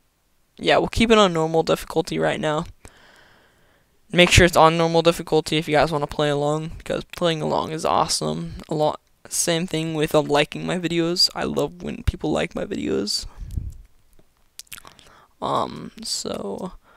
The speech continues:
oh, and also, if you guys, um, do not know, I, I ha-, right now, I think I have, like, thirty-six subscribers, which is amazing.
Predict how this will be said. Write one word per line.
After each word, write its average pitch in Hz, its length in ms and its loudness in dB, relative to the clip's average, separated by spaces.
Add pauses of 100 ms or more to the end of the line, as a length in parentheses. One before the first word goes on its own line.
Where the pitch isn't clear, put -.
(340)
oh, 160 80 6
and 160 80 6
also, 160 300 4
if - 100 -2
you 170 80 -8
guys, 170 320 6
um, 151 420 0 (480)
do 175 140 -4
not 156 220 0
know, 151 340 2 (320)
I, - 80 -6 (180)
I 165 120 4
ha-, 180 180 -2
right 165 180 0
now, 156 200 2
I 151 120 0
think 156 220 0
I 156 60 8
have, 151 120 4
like, - 200 2 (500)
thirty-six - 540 2
subscribers, 165 720 2
which 156 180 -2
is - 160 -6
amazing. 165 600 -4